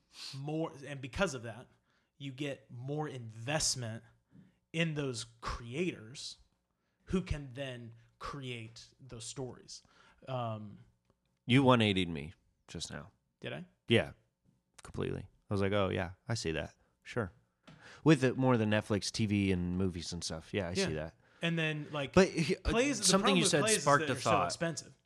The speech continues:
Speaker 2: Dude, and why?
Speaker 1: Yeah, and then also, like, they take a long time to prepare, and so you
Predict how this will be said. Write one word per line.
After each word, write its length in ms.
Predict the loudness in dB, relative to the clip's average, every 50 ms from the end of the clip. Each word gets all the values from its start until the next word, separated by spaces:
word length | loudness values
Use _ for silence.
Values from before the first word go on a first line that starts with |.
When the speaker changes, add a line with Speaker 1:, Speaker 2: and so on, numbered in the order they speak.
| _ _ -6
Speaker 2:
Dude, 340 | 0 2 2 2 2 -2 -6
and 220 | -2 2 2 4 4
why? 360 | 4 4 2 2 -2 -6 -12 -20 _ _ _ _ _ _ _ _ _ _ _ _ _ _ _
Speaker 1:
Yeah, 140 | -2 0 0 2
and 120 | 2 2
then 120 | 2 2 2
also, 320 | 2 2 2 2 0 2 2
like, 300 | 0 -2 -2 -4 -8 -8
they 120 | -6 -6
take 200 | -4 -6 -6 -6
a 40 | -6
long 520 | -8 -8 -8 -6 -6 -4 -4 -4 -4 -6 -6
time 560 | -4 -4 -4 -4 -4 -6 -6 -6 -8 -8 -10 -12 _ _ _ _ _ _
to 680 | -6 -4 -2 -2 -2 -2 -4 -4 -6 -6 -8 -8 -10 -12 -14
prepare, 760 | -14 -14 -14 -4 -4 -2 -2 0 -2 -4 -6 -8 -10 -14 -14 -12
and 180 | -12 -12 -10
so 220 | -8 -6 -6 -4 -4
you 640 | -6 -4 -4 -4 -4 -2 -2 -4 -4 -6 -6 -8